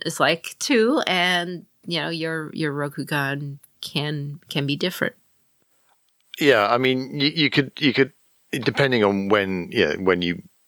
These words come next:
Speaker 2: when you can set the kind of, uh, your version of Rokugan, whether they, they've invented that sort of whaling yet and that kind of thing. But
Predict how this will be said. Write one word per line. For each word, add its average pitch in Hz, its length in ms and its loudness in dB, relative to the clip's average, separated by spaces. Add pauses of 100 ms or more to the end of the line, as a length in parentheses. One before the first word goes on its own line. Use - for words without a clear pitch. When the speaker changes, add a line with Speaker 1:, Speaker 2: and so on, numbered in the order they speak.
Speaker 2:
when 101 160 2
you 92 80 -2
can 92 140 -4
set 98 320 0
the - 120 -2
kind 85 280 0
of, 80 320 -2
uh, 76 400 2 (760)
your 98 260 2
version 95 260 2
of 87 80 -4
Rokugan, 85 640 0 (220)
whether 98 340 4
they, 98 200 6
they've 104 300 2
invented 127 380 2
that 87 160 2
sort 85 160 -2
of 82 80 -2
whaling 78 260 2
yet 78 240 -2
and 82 120 -8
that 82 100 -2
kind 78 180 -6
of 76 60 -14
thing. - 240 -10
But - 160 -12